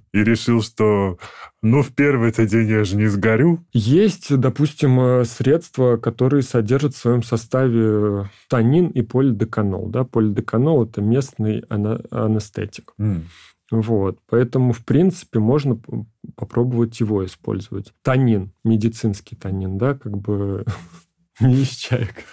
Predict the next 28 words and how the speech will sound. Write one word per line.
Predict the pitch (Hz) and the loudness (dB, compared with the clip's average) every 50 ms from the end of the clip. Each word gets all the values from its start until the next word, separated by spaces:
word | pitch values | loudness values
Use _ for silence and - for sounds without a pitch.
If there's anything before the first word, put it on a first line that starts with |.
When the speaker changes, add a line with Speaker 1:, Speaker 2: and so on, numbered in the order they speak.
| - - | -4 0
Speaker 1:
<laughs> | |
Как | 143 127 - - 135 - - - 123 - - - - - - - - - 226 233 - - 196 - - | 0 2 2 2 0 0 2 0 -2 -2 -4 -10 -8 -6 -6 -4 0 0 2 2 2 2 0 0 0
чайный | - - - 185 185 | 2 2 2 4 4
Speaker 2:
Вот. | 170 156 | 2 2
Он | 139 | 2
Speaker 1:
пакетик | 135 127 123 151 180 196 | 2 0 2 2 2 2
отложили. | 202 185 165 160 | 4 4 4 4
Speaker 2:
немножечко | 160 160 165 170 175 180 165 139 131 131 104 113 123 127 131 117 | 4 4 4 4 4 4 4 2 2 2 2 2 2 2 2 2
как | - 139 127 127 | 0 0 2 2
бы | 123 113 123 131 127 127 123 123 123 117 - | 2 2 2 4 4 4 4 2 2 0 0
по-, | - 139 143 | 0 0 0
ну, | 156 170 175 160 151 143 131 131 | 0 2 2 2 2 2 0 -2
не | 131 135 147 151 151 | -2 0 0 0 2
то | 151 214 | 0 -2
чтобы | - - - - 143 147 | -2 -2 -2 -2 -2 -2
подсушит, | 139 - 156 156 - - 233 233 226 - - - | -2 -2 -4 -4 -2 -2 -2 -2 -2 -4 -4 -2
но | 202 202 - - - | 0 0 0 -2 -2
тоже | - 156 139 117 110 | 0 2 2 2 0
будет | 98 101 113 110 104 - | -4 -2 -2 -2 -2 -4
успокаивающим | 113 - - 139 139 - 202 196 175 151 131 - - 113 | -8 -6 -4 -4 -2 0 2 2 2 2 0 0 -2 -4
эффектом. | 113 - - 123 113 - - 104 104 | -2 0 0 -2 -2 -2 -2 0 2
Если | 120 143 135 - - 135 | 2 2 2 2 0 0
это | 123 - 113 | 0 0 -4
пузыри, | - - 123 113 117 127 120 117 107 | -4 -2 -2 0 2 2 2 2 0
он | 98 104 104 101 | 0 -2 -2 -2
их | 95 92 | -4 -4
будет | 98 98 110 104 98 - - - | -4 -2 -2 -2 -2 -2 -6 -6
подсушивать, | - 123 120 - - 196 202 - - - 101 98 92 - | -4 -4 -4 -2 -2 -2 -2 -2 -2 -4 -4 -4 -6 -8